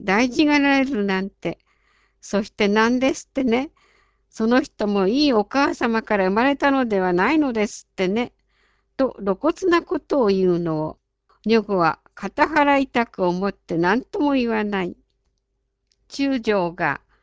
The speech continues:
「大事がられるわけがあるから大事がられるのでしょう。一体あなたは誰から聞いてそんなことを不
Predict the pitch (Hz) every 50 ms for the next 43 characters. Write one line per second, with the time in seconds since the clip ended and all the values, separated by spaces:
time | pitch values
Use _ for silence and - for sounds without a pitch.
0 | _ _ _ _ _ _ _ _ _ 180 175 196 226 247 247 285 320 294 302 294
1 | 285 277 269 269 269 262 247 226 208 202 226 285 - - 269 220 214 208 208 247
2 | 302 339 - - 311 254 226 196 185 190 196 202 - - 220 208 208 202 196 196
3 | 196 190 208 202 190 190 185 185 175 170 170 170 180 170 - - - 170 156 147
4 | 151 - _ _ _ _ _ _ _ _ _ _ 190 175 - _ _ - 214 202
5 | 202 202 175 165 196 220 226 233 226 _ 220 202 196 190 180 170 180 202 269 427
6 | - - - 302 254 247 269 - - 202 196 190 - 196 196 - 196 196 214 214
7 | 226 226 - - 226 - - - 202 185 175 165 160 175